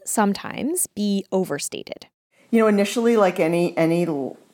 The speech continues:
Speaker 2: kind of earlier adopter, I was, I was a bit over-the-top evangelical about the technology, and I've become far, <laughs> far more measured over time. Um, because, you know, where some sites in Egypt, in the Delta, like, you see the outline of a whole settlement.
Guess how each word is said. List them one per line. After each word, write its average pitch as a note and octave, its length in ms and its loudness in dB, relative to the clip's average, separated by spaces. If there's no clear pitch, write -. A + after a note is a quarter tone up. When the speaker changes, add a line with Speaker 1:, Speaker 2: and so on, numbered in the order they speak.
Speaker 2:
kind F3 160 -4
of D3 160 -2
earlier E3 560 4
adopter, D#3+ 680 2
I D#3+ 120 4
was, D#3 440 -2
I C#3+ 80 4
was D3+ 220 0
a D#3+ 40 0
bit D#3+ 280 2
over-the-top D#3+ 580 0
evangelical D3+ 840 2
about E3 240 0
the F#3+ 80 -2
technology, G3 680 0
and F3 100 0
I've D#3+ 160 0
become D#3 460 0
far, E3+ 360 4
<laughs> - 20 -6
far G#3 240 4
more F3 180 2
measured D#3+ 460 4
over D3+ 260 0
time. C3+ 480 0
Um, D#3 400 4
because, E3 500 0
you F3+ 60 -2
know, F#3 80 4
where F3 160 4
some A3 200 0
sites F#3+ 300 2
in F3+ 80 0
Egypt, F3 520 2
in E3 100 -2
the D3+ 80 -2
Delta, D#3+ 640 4
like, E3 240 -4
you E3+ 60 -8
see F#3 160 -4
the D#3+ 180 4
outline D3+ 300 2
of D3 80 -4
a D#3 60 -2
whole D3+ 140 0
settlement. D#3+ 640 2